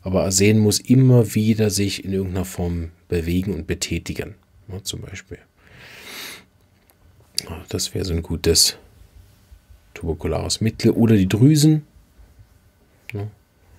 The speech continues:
Vor allen Dingen also diese Gro-, diese Lymphknotenbeteiligung, vor allen Dingen, wenn's immer mal wieder eine andere ist. Oder Drüsen, ja, wenn da die Krankheit inschlägt, ist typischerweise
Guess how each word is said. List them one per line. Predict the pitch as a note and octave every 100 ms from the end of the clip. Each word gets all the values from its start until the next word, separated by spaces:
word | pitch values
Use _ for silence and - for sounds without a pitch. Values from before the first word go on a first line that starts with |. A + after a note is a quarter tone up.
| _ _ -
Vor | G#2
allen | G2+
Dingen | F2+
also | F#2+ F#2 F#2
diese | F2 F2+ F#2+
Gro-, | F2+ - F#2 F2+ E2+
diese | F2+ F2 F2+ F2 F2 F2
Lymphknotenbeteiligung, | G2 B2+ B2+ - A#2 A2 G#2+ G#2 G#2 G2+ G#2 G2+ G2+
vor | -
allen | F#2+
Dingen, | F#2+
wenn's | F#2 F2+
immer | G2+
mal | F#2 F2
wieder | F2 F2
eine | E2+
andere | G#2+ A#2 G#2
ist. | G#2 -
Oder | F2 F2 F2 - - - - - -
Drüsen, | G2 G#2 B2 A#2 A#2 A#2 A2+ - - _ -
ja, | G#2+ G#2
wenn | F#2+
da | F#2
die | F#2+
Krankheit | - F#2+ G2+ G#2 F#2
inschlägt, | F#2+ - G2+ F#2+
ist | -
typischerweise | - G#2+ G2+ G2 F2+ F#2 F#2 F#2 F2+